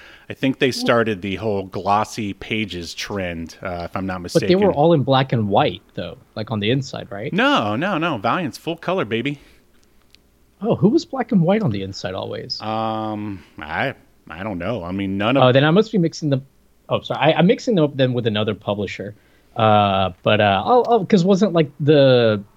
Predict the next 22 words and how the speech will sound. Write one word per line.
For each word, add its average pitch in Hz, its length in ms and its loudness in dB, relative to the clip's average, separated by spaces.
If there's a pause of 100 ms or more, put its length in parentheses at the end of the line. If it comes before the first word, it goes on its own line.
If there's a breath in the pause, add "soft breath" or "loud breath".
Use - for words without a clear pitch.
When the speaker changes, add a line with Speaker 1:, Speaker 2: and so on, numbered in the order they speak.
(120)
Speaker 2:
the 127 160 0
Max, 120 480 0
like, 208 160 -6
originally 208 480 -2 (160)
black - 240 -8
and 165 100 0
white 160 220 0
on 180 100 0
the 180 100 4
inside, 185 600 2
and 95 340 -2 (120)
Speaker 1:
N-, 110 260 -2
I 123 80 -2
mean, 143 220 4
Speaker 2:
like, - 100 -12
some 139 180 4
other 127 180 4
one 151 120 4
with, 147 80 4
like, 139 140 2
a 117 80 2
rabbit 127 500 0